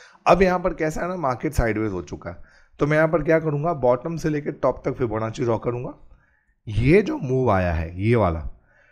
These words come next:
ये अगर सस्टेन करते हुए ऊपर जाता है, तो कोई बात नहीं, कुछ नहीं करना है मुझे यहाँ पर। अगर let's say ये सस्टेन होने के बाद नीचे की तरफ आता है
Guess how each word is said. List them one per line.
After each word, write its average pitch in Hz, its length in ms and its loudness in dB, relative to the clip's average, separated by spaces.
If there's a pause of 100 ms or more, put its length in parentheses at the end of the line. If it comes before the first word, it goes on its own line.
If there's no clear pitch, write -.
(140)
ये 120 240 4
अगर 170 220 4
सस्टेन 156 520 2
करते 156 260 0
हुए 160 60 6
ऊपर 143 320 4
जाता 135 320 0
है, 135 60 -4
तो 131 100 -8
कोई 110 220 -2
बात 104 280 -2
नहीं, 117 140 -10 (200)
कुछ - 220 -6
नहीं 120 180 -4
करना 113 200 -4
है 113 60 -4
मुझे 110 220 -2
यहाँ 98 200 -2
पर। - 280 -8 (320)
अगर 147 320 0
let's 147 340 2
say 147 120 2
ये 101 240 -2 (220)
सस्टेन 160 580 2
होने 135 280 0
के 127 160 0
बाद 92 360 -2
नीचे 139 480 2
की 170 140 4
तरफ 131 260 0
आता 101 280 -4
है - 60 -8